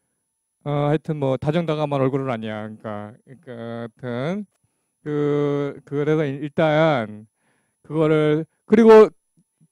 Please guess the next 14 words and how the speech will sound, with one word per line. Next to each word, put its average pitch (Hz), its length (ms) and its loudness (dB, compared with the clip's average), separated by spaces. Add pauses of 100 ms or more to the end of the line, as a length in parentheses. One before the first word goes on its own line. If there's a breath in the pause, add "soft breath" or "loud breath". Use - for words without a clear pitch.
(140)
또 214 480 10
아주 190 540 6
또 202 200 6
중요한 214 380 4
정보가 160 420 0
또 147 140 -4
이 151 100 -2
인터뷰에서 147 880 -2 (460)
중요한 226 340 4
정보가 160 380 0
있어요. 123 640 0 (520)
자녀들이 190 460 2
뭐라고 147 280 4
했대? 123 380 -8